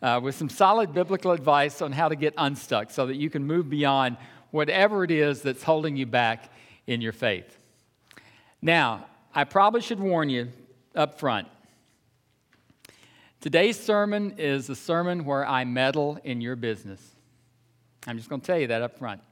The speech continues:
I'm gonna meddle in your business today. The word habit comes from a Latin word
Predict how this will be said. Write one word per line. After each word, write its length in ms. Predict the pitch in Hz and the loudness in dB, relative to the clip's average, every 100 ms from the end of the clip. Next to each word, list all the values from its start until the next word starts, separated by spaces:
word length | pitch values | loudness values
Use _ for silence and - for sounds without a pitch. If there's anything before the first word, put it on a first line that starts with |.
| _ _ _ _ _ _ _ _ _ _ | _ _ _ _ _ _ _ _ _ _
I'm 180 | 117 117 | -4 -2
gonna 140 | 123 | -2
meddle 340 | 117 127 143 156 | 0 2 2 0
in 140 | 156 | -2
your 80 | 165 | -2
business 480 | 147 147 107 104 - | 0 -2 -2 -12 -12
today. 320 | 104 98 95 _ _ _ _ _ _ _ _ _ - - - - _ _ _ | -10 -10 -12 _ _ _ _ _ _ _ _ _ -20 -20 -20 -20 _ _ _
The 100 | 131 | -4
word 280 | 131 202 240 | 2 4 4
habit 540 | 190 185 180 131 120 - - - _ _ _ - _ _ | 4 6 6 2 -6 -10 -16 -20 _ _ _ -20 _ _
comes 320 | - 196 220 220 | 2 4 2 -2
from 160 | 214 | 2
a 40 | 185 | 4
Latin 500 | 165 165 165 135 131 | 6 6 4 -2 -2
word 460 | 123 113 104 101 | -2 -2 -4 -10